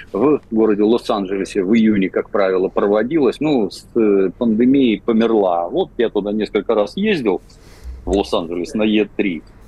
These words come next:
А там это, знаете, такая ярмарка тщеславия, где Microsoft бьется с Sony, димон-, а у нас такой стенд, а у нас такие игры, и все там, замерев и разинув рты, смотрят.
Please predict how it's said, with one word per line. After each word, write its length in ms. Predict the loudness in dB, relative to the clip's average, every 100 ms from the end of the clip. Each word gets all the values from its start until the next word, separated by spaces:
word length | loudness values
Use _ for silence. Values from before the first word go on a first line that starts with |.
| -8
А 80 | -6
там 300 | -2 -2 -2
это, 160 | -2 -2
знаете, 300 | 0 0 -2
такая 240 | -2 -2
ярмарка 480 | 0 0 -2 -6 -10
тщеславия, 840 | -8 -6 -2 2 2 2 -2 -4
где 540 | -4 0 2 2 2 0
Microsoft 720 | 0 0 0 -2 -2 -4 -4
бьется 500 | -2 2 2 0 -6
с 280 | -8 -8 -2
Sony, 360 | 2 2 0 -2
димон-, 300 | -4 -2 0
а 80 | 0
у 80 |
нас 200 | 2 0
такой 400 | -2 -6 0 0
стенд, 380 | 0 -2 -4 -2
а 40 | 0
у 100 | 2
нас 220 | 0 0
такие 680 | -4 2 2 4 4 2 2
игры, 240 | 0 0
и 20 |
все 220 | 0 -2
там, 220 | -2 -6 -4
замерев 440 | -2 2 2 0
и 60 | 0
разинув 460 | -2 -2 -6 -4
рты, 320 | -4 0 0
смотрят. 420 | -2 -4 -8 -8